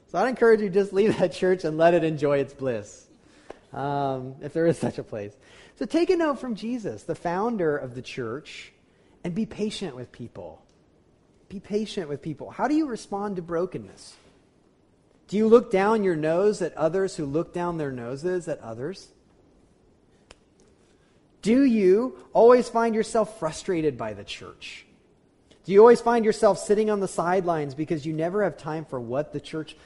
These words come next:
happens to be doing this time? Well, come, enter the mess <laughs> and be gracious.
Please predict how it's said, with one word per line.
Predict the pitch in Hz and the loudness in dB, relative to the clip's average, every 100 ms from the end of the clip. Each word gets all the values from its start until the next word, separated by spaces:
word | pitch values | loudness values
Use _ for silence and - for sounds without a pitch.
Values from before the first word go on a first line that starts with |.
| _ | _
happens | - 123 135 156 - | -10 -10 -8 -12 -10
to | |
be | 160 | -8
doing | 156 170 170 | -6 -6 -8
this | 180 - | -10 -10
time? | 127 131 147 - _ _ _ _ _ _ _ _ _ _ _ _ _ _ _ _ _ _ | -12 -12 -14 -20 _ _ _ _ _ _ _ _ _ _ _ _ _ _ _ _ _ _
Well, | - | -16
come, | - 185 170 131 117 | -12 -8 -6 -8 -10
enter | 151 - 180 | -14 -10 -10
the | |
mess | 113 101 101 104 - - - _ - - - | -10 -12 -14 -16 -20 -20 -20 _ -20 -20 -20
<laughs> | - - _ _ _ _ _ _ 135 | -20 -20 _ _ _ _ _ _ -12
and | 139 | -8
be | 175 | -10
gracious. | 147 117 110 - 101 - - | -8 -6 -6 -8 -18 -20 -20